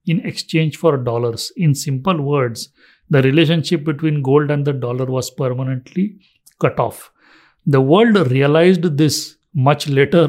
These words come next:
over the years. This gave full power to the U S central bank to print as much money as they wanted, and every other country followed suit. So that is why you will notice that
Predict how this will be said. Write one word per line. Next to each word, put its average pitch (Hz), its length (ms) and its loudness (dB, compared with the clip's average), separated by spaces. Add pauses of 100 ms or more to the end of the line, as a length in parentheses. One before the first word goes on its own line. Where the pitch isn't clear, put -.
over 143 260 0
the 135 160 -4
years. 120 440 -6 (420)
This 202 240 4
gave 208 280 4
full 226 200 2
power 180 380 2
to 190 100 -4
the 175 160 2
U 147 200 2
S 151 140 2
central 139 400 -2
bank 156 380 -2
to 151 80 -2
print 160 360 -6
as 139 180 -6
much 151 200 -6
money 151 280 -2
as 139 160 -4
they 131 120 -4
wanted, 139 640 -2 (420)
and 180 160 0
every 160 280 4
other 160 240 4
country 131 720 0 (340)
followed 139 440 2
suit. - 360 -6 (260)
So - 140 -2
that 151 240 0
is 233 140 4
why 220 140 4
you 180 220 2
will 180 160 2
notice 147 420 2
that 139 420 0